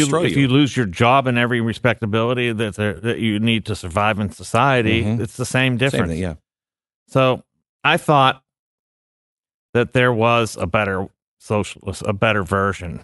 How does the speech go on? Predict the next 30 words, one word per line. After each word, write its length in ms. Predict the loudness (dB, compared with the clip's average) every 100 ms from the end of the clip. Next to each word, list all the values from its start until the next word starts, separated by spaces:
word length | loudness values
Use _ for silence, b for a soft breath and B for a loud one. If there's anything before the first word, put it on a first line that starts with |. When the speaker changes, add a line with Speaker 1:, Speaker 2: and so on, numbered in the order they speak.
| -6
Speaker 2:
you 80 | -4
know. 240 | -4 -6 -12 _ _ _
Now 200 | 0 2
I 100 | 2
think 260 | 0 -4 -4
that 220 | -6 -4
this, 300 | -4 -4 -10 -20 _ -10
now 360 | -2 2 4
I 100 | 2
think 260 | 0 -4 -2
there's 240 | -2 -2
no 220 | 0 0 0
way 300 | 0 0 0
it 100 | -4
could 180 | -8
ever 300 | -2 -2 -2
be 180 | -4 -4
any 200 | -2 -4
different 400 | -4 -4 -4 -6
than 160 | -6 -4
that, 200 | -4 -8
Speaker 1:
Yeah. 60 | -12 _ _ _
Speaker 2:
because 240 | -2 0 0
you 100 | 0
can't 340 | 0 0 0
enforce 800 | 0 -2 -4 -4 -2 -4 -8 -12
equality 720 | -10 -6 -2 0 -2 -4 -6 -2
unless 460 | 0 0 0 -2
you 120 | -4
squelch 640 | -4 -6 -2 -2 -2 -6